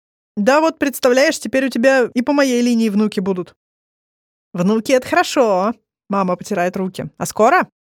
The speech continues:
«Да нет, ещё весь срок впереди». «Ну, муж-то хоть рад?» «Рад — это не то слово. Он прям светится изнутри.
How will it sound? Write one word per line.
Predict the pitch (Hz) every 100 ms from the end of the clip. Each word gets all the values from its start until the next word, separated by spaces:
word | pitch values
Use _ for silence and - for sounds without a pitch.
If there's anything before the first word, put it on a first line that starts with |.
| _ _ _ -
«Да | 202 262
нет, | 233 240 196
ещё | - 208
весь | 202 -
срок | 208 196
впереди». | - 185 170 147 _ _ _ -
«Ну, | 220
муж-то | 254 240 202
хоть | 185 185
рад?» | 190 247 _ _ _ _ _ _ -
«Рад — | 170 214 240
это | 220 220
не | 220
то | 220 214
слово. | - 233 214 156 - _ _ 190
Он | 208
прям | 214 196
светится | - 247 254 185 - 190
изнутри. | 180 190 180